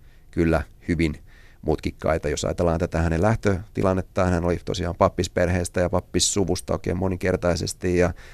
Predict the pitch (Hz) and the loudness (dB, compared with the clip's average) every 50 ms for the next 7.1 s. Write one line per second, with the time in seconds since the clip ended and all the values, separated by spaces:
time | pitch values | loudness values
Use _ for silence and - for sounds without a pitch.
0 | - - - - - 78 80 85 85 90 90 92 95 90 87 85 87 87 92 104 | -20 -20 -20 -8 -4 0 2 4 4 6 6 6 6 6 6 4 4 4 4 4
1 | 98 - - - 92 92 92 90 87 85 98 92 82 - - - - - - - | 4 4 4 4 4 4 4 4 4 4 4 4 2 0 -4 -14 -20 -14 -6 -2
2 | 92 98 - - 90 90 82 - - 90 90 87 87 87 85 82 78 87 85 87 | -2 -2 0 0 0 0 0 0 0 2 2 4 4 4 4 2 2 2 2 2
3 | 87 82 80 82 - - - - - - - - - - - - - - 92 92 | 2 0 0 -4 -8 -14 -20 -20 -20 -20 -20 -20 -20 -20 -20 -20 -4 2 2 2
4 | 82 - - 85 85 85 78 - - 90 85 85 85 82 85 80 - - - 87 | 4 4 2 2 4 4 2 2 4 4 6 6 6 6 4 2 0 2 4 4
5 | 85 85 82 - - - - - - - - - - - - - - - - 78 | 4 4 4 0 -4 -10 -20 -20 -20 -20 -20 -20 -20 -20 -16 -14 -10 -8 -6 -4
6 | 85 78 78 82 90 92 90 90 87 87 87 82 85 87 85 - - 92 90 85 | -2 -2 0 2 4 6 6 6 6 6 6 4 4 2 2 2 2 2 2 0
7 | 80 | 0